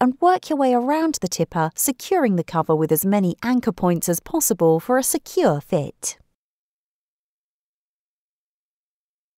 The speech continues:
This is the installation complete. This product is now available to purchase. Please search for product number X eight R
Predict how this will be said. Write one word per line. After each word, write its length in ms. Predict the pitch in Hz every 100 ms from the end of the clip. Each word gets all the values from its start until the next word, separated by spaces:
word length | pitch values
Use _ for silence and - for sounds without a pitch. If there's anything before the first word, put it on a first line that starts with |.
| _ _ _ _ _ _ _ _ _ _ _
This 200 | 370 -
is 120 | 233
the 140 | 196 190
installation 760 | 185 - 214 262 247 294 277
complete. 760 | 277 415 - 180 139 - - - _ _ -
This 220 | 202 -
product 480 | - 208 208 - 226
is 120 | 226
now 280 | 233 302 311
available 440 | 240 226 220 233
to 120 | 220 208
purchase. 720 | 277 320 - 156 139 - - _
Please 260 | - 370 349
search 340 | 254 202 -
for 120 | -
product 480 | 170 180 180 - -
number 340 | 190 180 175 170
X 260 | 262 269 -
eight 240 | 214 190
R 300 | 180 160 160